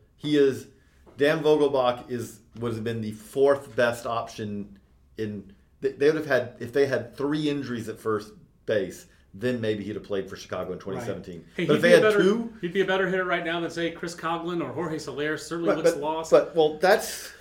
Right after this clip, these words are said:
Speaker 1: that was an interesting thing they talked about last night in the game. Was like, you know, okay, now we're going to Chicago,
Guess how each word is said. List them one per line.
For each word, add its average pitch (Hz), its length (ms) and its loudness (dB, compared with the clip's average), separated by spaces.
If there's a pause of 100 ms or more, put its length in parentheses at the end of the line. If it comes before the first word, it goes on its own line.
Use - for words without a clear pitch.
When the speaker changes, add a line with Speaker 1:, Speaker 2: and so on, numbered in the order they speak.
(120)
Speaker 1:
that 175 160 6
was 247 160 6
an 214 60 2
interesting 180 300 2
thing 170 160 -6
they 151 100 2
talked 156 320 -2
about 135 220 0
last 131 320 -2
night 131 380 0
in 113 120 -8
the 110 60 -4
game. 107 280 -2
Was 104 180 -6
like, 104 300 -4
you 123 60 -4
know, 139 180 4
okay, 147 180 0
now 127 180 2
we're 131 100 2
going 131 260 2
to 123 80 -12
Chicago, 101 960 -4